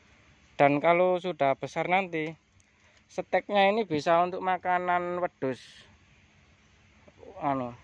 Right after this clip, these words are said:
wedus atau kambing. Di sini nam-, namanya, eh, bahasa Indonesianya kan kambing. Nah, biasanya kalau di sini orang-orang memanggilnya itu wedus. Nah, nah, ini. Terus ada tambahan lagi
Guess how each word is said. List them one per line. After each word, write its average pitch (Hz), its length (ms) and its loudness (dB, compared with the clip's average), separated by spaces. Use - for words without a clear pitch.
wedus - 560 -4
atau 160 640 0
kambing. 151 480 0
Di 120 160 -16
sini 143 160 -12
nam-, 151 400 -6
namanya, 139 560 -4
eh, 110 320 -6
bahasa 131 240 -2
Indonesianya 160 560 -2
kan 160 160 -4
kambing. 123 400 -2
Nah, - 1300 -18
biasanya 123 480 -4
kalau 135 320 -2
di - 80 -16
sini 135 560 -8
orang-orang 131 560 -2
memanggilnya 120 560 -4
itu 139 160 -6
wedus. - 640 -12
Nah, 120 240 -16
nah, 117 160 -10
ini. 123 240 -10
Terus 151 240 -6
ada 131 240 0
tambahan 123 480 -2
lagi 147 400 -4